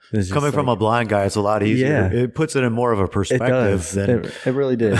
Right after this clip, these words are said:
Speaker 2: <laughs>
Speaker 1: And that's, you know, not a knock on either of you two for saying it the way you have, but something
Speaker 2: Right.
Speaker 1: about the, the verbiage of it just connected.
Speaker 2: Yeah.
Speaker 1: And in the midst of editing all that and thinking about this week,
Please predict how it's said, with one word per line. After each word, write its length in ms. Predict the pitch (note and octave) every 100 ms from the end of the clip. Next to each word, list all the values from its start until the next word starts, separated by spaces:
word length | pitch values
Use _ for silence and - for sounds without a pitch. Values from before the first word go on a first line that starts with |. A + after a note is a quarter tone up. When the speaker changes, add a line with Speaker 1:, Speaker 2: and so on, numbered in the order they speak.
| - C#3+
Speaker 2:
<laughs> 160 | -
Speaker 1:
And 220 | A2+ G#2
that's, 300 | G#2+ G#2 - -
you 80 | B2
know, 120 | G#2
not 260 | G#2+ G#2+
a 60 | A2
knock 260 | G#2 G#2+ G#2+
on 140 | G2+
either 160 | G2 F#2
of 80 |
you 80 | G#2
two 180 | A#2 G#2
for 220 | F#2 G2+
saying 240 | F2+ G#2+ F#2+
it 60 |
the 80 | -
way 180 | G2+ G2
you 300 | G2+ A2+ -
have, 340 | G#2 A#2 G2+ F2+
but 160 | G2
something 360 | - - F#2+ G#2+
Speaker 2:
Right. 80 | G#2
Speaker 1:
about 320 | G#2+ G2+ -
the, 200 | G2+ F2 -
the 80 | G#2+
verbiage 360 | G2+ G#2 A#2
of 120 | A2 G2+
it 100 | G#2+
just 180 | G#2 -
connected. 500 | G2+ G#2 - G2 - -
Speaker 2:
Yeah. 240 | E2+ F2 - -
Speaker 1:
And 420 | G#2+ G2 F#2+ F#2 - -
in 100 | G#2+
the 80 | G2+
midst 260 | G#2 -
of 100 | G2+
editing 360 | G2+ G#2 G2+ G2+
all 100 | G2
that 180 | G2 G2
and 120 | G2
thinking 260 | - G#2 G#2
about 240 | F#2+ G2 G2
this 200 | F#2+ G#2
week, 400 | G#2 G2+ -